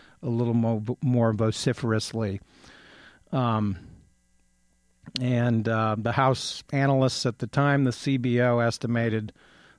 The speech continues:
that the Bush estimates regarding the des-, the deficit, which they, uh, claimed would hit a record three hundred and four billion dollars, um,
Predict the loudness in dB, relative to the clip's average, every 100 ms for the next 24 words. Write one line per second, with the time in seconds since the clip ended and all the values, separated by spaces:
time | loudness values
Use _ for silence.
0 | -6 -4 -2 0 2 2 0 0 -2 0
1 | -2 -2 -4 -2 2 4 4 2 2 2
2 | 0 -2 -6 -4 0 2 2 0 -2 -2
3 | -4 -6 -2 0 2 0 -2 -4 -8 _
4 | -20 -20 -20 -20 -20 _ _ -20 -12 0
5 | 2 4 4 2 2 4 4 4 6 4
6 | 4 0 0 -2 2 4 4 2 0 0
7 | 2 2 4 4 2 2 2 2 2 0
8 | -4 -10 -14 -16 -8 -4 -2 -2 -2 -4